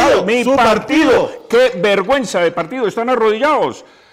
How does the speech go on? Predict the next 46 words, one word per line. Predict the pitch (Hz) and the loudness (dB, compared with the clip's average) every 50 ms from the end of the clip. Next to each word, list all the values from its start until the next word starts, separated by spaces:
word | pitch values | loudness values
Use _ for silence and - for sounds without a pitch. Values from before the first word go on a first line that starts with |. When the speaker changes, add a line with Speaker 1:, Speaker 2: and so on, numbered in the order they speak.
| _ _ _ _ - | _ _ _ _ -10
Speaker 1:
Están | - 139 - 185 208 233 | -10 -4 -2 -2 0 0
arrodillados | 240 226 214 185 170 180 190 220 240 - | 0 2 2 2 2 2 2 0 0 -2
hasta | 208 160 - 156 139 | -4 -8 -8 -8 -8
que | - 127 | -8 -6
se | 131 135 | -8 -6
les | 113 113 117 | -6 -6 -8
acabe | 110 - 135 165 196 | -8 -6 -6 -6 -4
la | 185 | -4
mermelada. | 175 160 139 131 147 160 190 196 175 135 | -6 -6 -8 -8 -6 -4 -2 -2 -2 -4
Cuando | - - 117 107 101 | -6 -10 -12 -10 -10
ya | 95 107 117 143 | -8 -4 -4 -4
vengan | 180 214 226 233 240 220 202 | -2 -4 -4 -4 -4 -4 -4
las | 180 139 - | -4 -6 -4
próximas | 170 156 185 - 214 208 202 160 | -8 -10 -8 -8 -8 -6 -4 -4
elecciones, | 151 165 160 - 170 185 208 196 | -4 -6 -6 -8 -10 -12 -10 -12
entonces | 147 - 143 151 180 160 | -10 -6 -6 -6 -4 -6
se, | 180 143 - _ _ - 143 127 - - 127 | -8 -12 -12 _ _ -18 -18 -18 -18 -18 -20
se, | - - - 135 117 110 110 | -20 -16 -12 -12 -12 -12 -12
se, | - - 123 123 107 - _ - | -14 -12 -12 -12 -12 -14 _ -20
se | - - 139 131 | -10 -8 -6 -4
levantan | 131 135 156 185 185 214 202 | -2 -2 -2 -2 -4 -6 -8
del | - 175 | -8 -10
suelo. | 165 226 214 151 104 82 - - _ _ _ _ _ _ _ - | -6 -4 -6 -6 -6 -8 -20 -20 _ _ _ _ _ _ _ -8
¿Ah? | 143 185 254 - - - | -6 -6 -6 -6 -10 -10
A | - 113 123 | -6 -4 -2
ver | 139 160 175 | 0 0 0
a | - | -2
quién | - 190 185 | -2 -4 -4
más | 185 185 180 160 | -2 -4 -4 -4
se | 196 185 | -4 -2
le | 170 165 | -2 -2
arrodillan. | 143 147 175 208 208 156 127 98 - - - - | -2 0 -2 -2 -2 -4 -8 -8 -10 -20 -20 -10
O | - 131 120 | -6 -2 -2
a | 135 | 0
ver | 139 151 165 - | 0 -2 -4 -4
quién | - 196 190 - | -6 -6 -6 -4
pasa | - 190 165 208 185 156 | -6 -6 -4 -6 -8 -6
por | - 160 143 127 123 113 - - _ _ _ - | -6 -6 -6 -6 -8 -10 -12 -20 _ _ _ -8
le | 151 143 139 | -4 -2 -2
enfrente | 139 143 131 - 175 196 202 180 202 | -2 -4 -4 -6 -6 -6 -6 -6 -4
de | 214 208 175 | -2 -2 0
la | 139 123 - | -2 -2 -4
calle | 156 175 180 175 165 | -4 -4 -2 -2 -2
de | 131 131 | -2 -2
la | 131 120 107 - - - - - 185 196 214 226 220 208 196 170 156 | -4 -4 -6 -8 -12 -14 -8 -2 0 0 2 2 0 0 0 0 2
Soledad, | 151 147 143 143 147 143 156 170 170 160 143 135 135 131 131 | 2 4 4 4 2 2 2 2 4 4 2 2 0 -2 -4